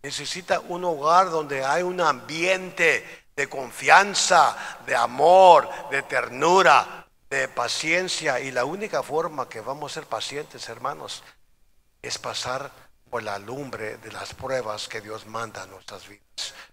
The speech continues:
La próxima vez que Dios permite que tú y yo pasemos por unas pruebas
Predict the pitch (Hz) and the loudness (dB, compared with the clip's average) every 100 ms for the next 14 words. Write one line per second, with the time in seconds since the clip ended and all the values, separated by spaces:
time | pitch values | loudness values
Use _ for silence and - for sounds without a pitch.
0 | _ 123 117 160 196 - 165 143 156 180 | _ -8 -6 -6 -8 -8 -6 -4 -2 -2
1 | - - - _ _ 127 113 143 185 - | -4 -8 -16 _ _ -14 -10 -8 -8 -6
2 | 175 156 180 180 127 98 - _ _ _ | -10 -8 -10 -10 -14 -16 -20 _ _ _
3 | - 120 110 - 185 170 170 175 139 117 | -16 -16 -14 -10 -10 -4 -4 -4 -4 -4
4 | 165 165 143 - 135 139 139 - - 156 | -4 -4 -8 -12 -14 -12 -12 -10 -2 -2
5 | 127 101 - - - | -2 -6 -8 -8 -10